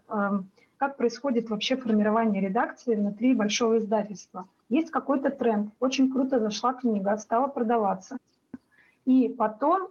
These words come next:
это может превратиться вообще в отдельную редакцию. <clears throat> То есть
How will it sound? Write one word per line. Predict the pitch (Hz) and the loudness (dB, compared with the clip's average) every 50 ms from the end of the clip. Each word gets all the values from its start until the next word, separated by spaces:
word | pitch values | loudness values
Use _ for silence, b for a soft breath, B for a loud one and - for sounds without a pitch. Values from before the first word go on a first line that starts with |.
| _ | _
это | - 240 240 - 226 | -4 -4 0 2 2
может | 233 262 320 311 302 - - | 4 4 2 2 0 -2 -2
превратиться | - 226 214 220 220 226 226 247 - - - 226 | -2 0 2 2 2 0 0 -4 -8 -6 -4 -2
вообще | 196 208 208 208 - - - - 262 277 269 | 0 0 -2 -2 -4 -4 0 2 2 4 4
в | 240 | 4
отдельную | 240 220 190 185 208 220 208 190 190 185 180 | 2 0 0 0 0 2 2 0 -2 -2 -4
редакцию. | 185 185 185 196 180 175 - - - - 190 - - _ - | -2 -2 -2 -2 -2 -2 -6 -12 -14 -14 -14 -14 -18 _ -20
<clears throat> | - - _ _ | -20 -20 _ _
То | - 302 302 - 294 302 262 214 - - 262 | 0 0 2 4 4 4 4 2 2 2 2
есть | 254 247 - - - | 2 2 0 -6 -14